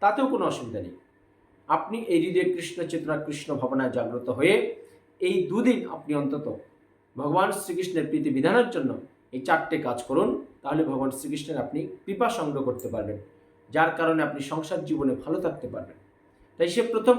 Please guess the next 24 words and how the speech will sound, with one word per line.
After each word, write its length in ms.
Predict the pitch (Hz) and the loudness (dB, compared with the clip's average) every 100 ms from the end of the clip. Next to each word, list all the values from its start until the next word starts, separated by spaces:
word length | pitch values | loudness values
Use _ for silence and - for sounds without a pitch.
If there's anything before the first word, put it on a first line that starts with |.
| 214 | 4
কাজটা 260 | 190 - - | 0 0 -2
কি, 80 | 110 - - - | -4 -12 -16 -6
আমরা 180 | 147 202 | 0 4
এর 80 | 208 | 4
আগের 220 | 185 214 | 4 0
ভিডিওতে 260 | 196 196 233 | -2 0 2
বলে 220 | 185 180 175 | 4 4 6
দিয়েছি, 260 | 151 - - - | 4 2 -6 0
কিন্তু 180 | 160 190 | 2 4
এই 100 | 185 | 4
ভিডিওটা 260 | 185 190 214 208 | 4 2 2 2
কেন 120 | 196 | 2
নিয়ে 160 | 202 208 | 4 4
এসেছি, 220 | 208 - 226 - - _ _ _ _ 131 | 2 -2 -8 -10 -18 _ _ _ _ 0
যেহেতু 340 | 170 214 254 | 4 4 4
দু 120 | - 185 | 2 4
হাজার 240 | 190 214 185 | 4 4 0
পঁচিশে 320 | 185 - 208 - | -4 -4 0 4
দামোদর 340 | 160 175 190 | 4 4 0
মাস 160 | 185 180 - - | 0 -2 -4 0
একদম 360 | 214 208 262 269 269 | 0 4 4 4 0
শেষে 340 | - - 185 185 | -6 -4 -2 -2
চলে 240 | 170 135 | 0 0
যাচ্ছে, 280 | 123 - | 0 -2